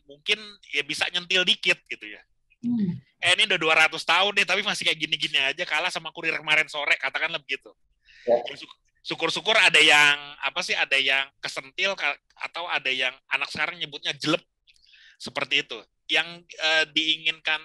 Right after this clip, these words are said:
Speaker 1: oleh leader dan juga yang diinginkan oleh visi perubahan adalah bangunnya atau bangkitnya kesiapan untuk berubah. Kesiapan untuk berubah itu cara ba-,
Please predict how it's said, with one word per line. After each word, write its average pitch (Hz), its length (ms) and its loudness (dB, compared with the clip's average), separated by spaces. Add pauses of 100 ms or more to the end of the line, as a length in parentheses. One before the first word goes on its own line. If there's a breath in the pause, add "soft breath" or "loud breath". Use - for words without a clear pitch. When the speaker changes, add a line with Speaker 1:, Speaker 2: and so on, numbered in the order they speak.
(140)
Speaker 1:
oleh 143 720 -2 (320)
leader 156 640 -4
dan 127 320 -2
juga 123 480 -4 (480 loud breath)
yang 139 160 -2
diinginkan 160 560 -2
oleh 135 400 -6
visi 147 320 -6
perubahan 131 720 -4
adalah 131 480 -2 (760 soft breath)
bangunnya 147 720 -2
atau 147 160 -4
bangkitnya 165 960 -4
kesiapan 139 560 -4
untuk - 320 -14
berubah. 143 320 -2
Kesiapan 156 400 -2
untuk - 160 -8
berubah 151 240 -2
itu 156 240 -4
cara 151 320 2
ba-, 147 240 -2